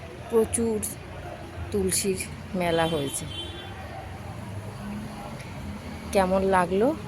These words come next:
জানাবেন, এবং আমার Facebook পেজটাকে, আমার Facebook পেজটাকে একটু ফলো করবেন প্লিজ।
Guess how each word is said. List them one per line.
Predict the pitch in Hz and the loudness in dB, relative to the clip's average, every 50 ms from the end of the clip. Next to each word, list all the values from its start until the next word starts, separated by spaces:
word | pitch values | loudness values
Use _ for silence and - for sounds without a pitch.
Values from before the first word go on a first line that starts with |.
| - - 175 170 | -6 -4 2 4
জানাবেন, | 180 165 170 170 170 165 160 160 151 151 - - - - - - - - - - - - - - - 185 | 6 6 6 6 4 4 2 2 0 -2 -4 -6 -8 -8 -8 -8 -8 -10 -10 -10 -10 -10 -8 0 2 4
এবং | 170 175 185 196 202 196 - - - 190 | 6 6 6 6 4 0 -2 -4 -2 0
আমার | 185 180 180 185 185 185 - - - - - - - - - - - - - - - - - - - - - - - - - - - - - - - - - - - - - - - - | 2 2 2 2 2 0 -4 -6 -6 -6 -8 -8 -10 -10 -10 -10 -10 -10 -8 -8 -8 -8 -8 -6 -6 -6 -4 -4 -4 -4 -4 -6 -8 -8 -10 -10 -10 -10 -10 -10 -10 -8 -8 -8 -2 4
Facebook | - 190 185 175 165 180 196 185 - - | 4 6 6 4 4 2 0 0 4 4
পেজটাকে, | 196 185 - - - 196 190 196 240 262 330 - - - - - - - - - - - - - 403 403 392 392 381 381 - - - - - - - - - 740 719 - - - 762 - 807 855 880 880 - - - - - - - - - - - - 151 151 156 - - - - - - - - - - - - - - - - 156 | 4 4 4 2 2 2 2 4 2 0 0 0 -4 -8 -10 -10 -8 -8 -10 -8 -8 -8 -8 -8 -8 -6 -6 -6 -6 -6 -8 -8 -8 -8 -10 -8 -10 -10 -10 -10 -10 -12 -12 -12 -10 -10 -8 -6 -6 -6 -6 -8 -8 -8 -10 -10 -10 -10 -10 -10 -10 -10 -8 -8 -8 -8 -8 -8 -10 -10 -10 -10 -10 -12 -10 -10 -10 -10 -8 -8 -6 -6
আমার | 175 170 180 - - - | -4 -4 -4 -4 2 6
Facebook | 208 196 180 175 175 190 190 - - | 6 6 6 4 0 -2 -2 0 0
পেজটাকে | 190 180 175 - - - 185 185 - 220 226 220 - | 2 2 2 2 0 0 -2 0 0 -4 -4 -2 -4
একটু | 196 - - 214 202 - | -4 -2 -2 -2 -2 0
ফলো | - 175 175 175 170 - | -2 0 2 0 0 0
করবেন | 170 165 151 147 160 160 131 - - - - - - - - - - - - - - - - | -2 -4 -4 -2 -2 -4 -4 -6 -6 -10 -10 -10 -10 -8 -10 -10 -10 -10 -10 -10 -10 -6 0
প্লিজ। | - 185 185 165 156 | 4 4 4 4 4